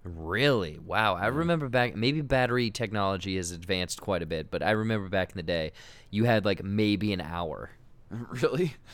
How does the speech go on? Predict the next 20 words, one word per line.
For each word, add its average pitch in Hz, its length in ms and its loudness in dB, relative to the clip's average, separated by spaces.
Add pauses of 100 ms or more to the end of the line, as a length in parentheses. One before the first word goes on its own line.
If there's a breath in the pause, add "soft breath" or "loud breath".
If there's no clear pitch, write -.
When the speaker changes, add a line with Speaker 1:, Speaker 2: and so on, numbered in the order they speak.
(120)
Speaker 1:
Yeah, 113 400 -2
unless 123 340 2
we 165 140 2
were, 120 160 2
maybe, 160 260 2
maybe 165 300 0
my 180 140 4
friends 131 320 0
were 107 80 0
just 98 200 -2
buying 104 220 2
those 95 140 -2
shitty, 107 340 0
like, 92 240 0
R 101 180 0
C 98 260 0
A 90 280 2 (160)
batteries 85 560 -2
or 80 80 -6
whatever. 78 420 -8